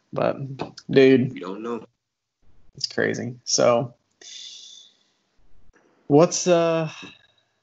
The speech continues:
Speaker 1: what does everybody need to know right now? What's, what's, uh, share some, share some fatherly wisdom with us.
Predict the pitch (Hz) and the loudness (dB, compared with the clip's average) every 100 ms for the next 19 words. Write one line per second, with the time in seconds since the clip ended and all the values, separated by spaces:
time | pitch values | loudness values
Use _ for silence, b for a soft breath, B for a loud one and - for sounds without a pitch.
0 | _ _ 147 156 156 156 160 156 151 147 | _ _ -6 -2 -2 0 -2 -2 -6 -6
1 | 131 120 110 117 117 - _ _ 139 131 | -6 -8 -10 -12 -18 -20 _ _ -8 -8
2 | 127 - - 175 165 135 131 127 135 135 | -6 -12 -14 -20 -16 -6 -6 -6 -8 -6
3 | 135 135 160 151 147 143 131 - _ _ | -6 -6 -2 0 0 -2 -4 -8 _ _
4 | _ _ _ _ _ _ - - 185 180 | _ _ _ _ _ _ -10 2 2 2
5 | 170 139 175 165 160 151 143 135 147 131 | -2 0 4 4 2 2 0 2 0 0
6 | 127 127 127 - 123 - - - | -6 -10 -14 -10 -10 -12 -18 -20